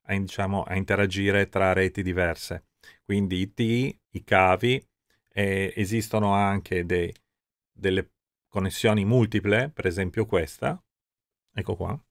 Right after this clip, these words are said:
Come vedete, in questo caso abbiamo più porte con le due uscite.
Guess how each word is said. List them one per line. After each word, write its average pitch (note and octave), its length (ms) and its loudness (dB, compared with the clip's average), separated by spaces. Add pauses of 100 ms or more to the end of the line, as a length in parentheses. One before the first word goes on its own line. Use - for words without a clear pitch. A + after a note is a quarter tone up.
(1600)
Come A#2+ 220 4
vedete, A2+ 340 8
in G2 60 0
questo A2 300 0
caso A2 480 6
abbiamo G#2 560 4
più C3 280 2
porte A#2 680 4 (600)
con B2+ 160 0
le C3 120 8
due A#2+ 160 6
uscite. G2 580 -2